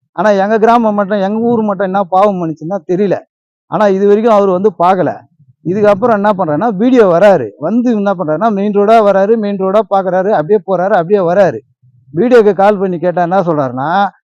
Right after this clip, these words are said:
"நாங்க வந்து ஐம்பது ஹெச் பி மோட்டர் வச்சிருக்கிறோம், அந்த மோட்டரை வச்சு அந்த தண்ணியெல்லாம் எடுத்து நாங்க வெளியே விடுறோம்" அப்படின்றாரு. நான் என்ன கேட்டேன்னா, சார், பதினஞ்சு வருஷம் நாங்க வீடு வந்து பதினஞ்சு வருஷமா வந்து இந்த தண்ணி போகாத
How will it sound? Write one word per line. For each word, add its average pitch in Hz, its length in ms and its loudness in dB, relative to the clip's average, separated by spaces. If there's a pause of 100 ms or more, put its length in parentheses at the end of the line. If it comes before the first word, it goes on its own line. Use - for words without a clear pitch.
(140)
"நாங்க 185 220 -2
வந்து 208 180 0
ஐம்பது 208 300 4
ஹெச் 170 100 -2
பி 180 100 -8
மோட்டர் 175 380 -2
வச்சிருக்கிறோம், 147 580 -4 (320)
அந்த 170 200 -2
மோட்டரை 196 300 0
வச்சு 185 180 0
அந்த 165 280 -2
தண்ணியெல்லாம் 180 340 -2
எடுத்து 165 300 -2
நாங்க 143 200 -4
வெளியே 170 240 0
விடுறோம்" 147 360 -2 (460)
அப்படின்றாரு. 175 480 0
நான் 208 320 0
என்ன 220 100 0
கேட்டேன்னா, 190 320 0
சார், 196 300 2
பதினஞ்சு 180 360 -2
வருஷம் 196 360 -2
நாங்க 160 280 -4
வீடு 190 200 -2
வந்து 180 360 -4 (480)
பதினஞ்சு 220 420 4
வருஷமா 214 300 -2
வந்து 196 160 0
இந்த 202 140 -2
தண்ணி 196 280 -2
போகாத 196 400 0